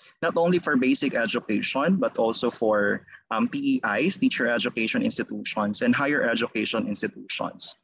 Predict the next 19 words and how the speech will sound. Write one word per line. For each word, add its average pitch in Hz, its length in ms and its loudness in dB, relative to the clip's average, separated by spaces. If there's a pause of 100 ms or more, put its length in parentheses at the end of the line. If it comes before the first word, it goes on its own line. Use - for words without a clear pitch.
(140)
We're 135 160 0
actually, 147 720 0 (440)
um, 113 720 0
planning 143 540 4
for 113 540 2
specific - 540 -4
trainings 120 420 4
for 101 180 0
them, 104 480 0 (120)
whether 117 280 2
it's, 110 320 -2 (380)
um, 107 380 2
through, 127 200 2 (140)
whether 120 560 2
through 123 180 0
online 131 600 4 (240)
or 123 100 2
in 127 180 4
person. 104 600 0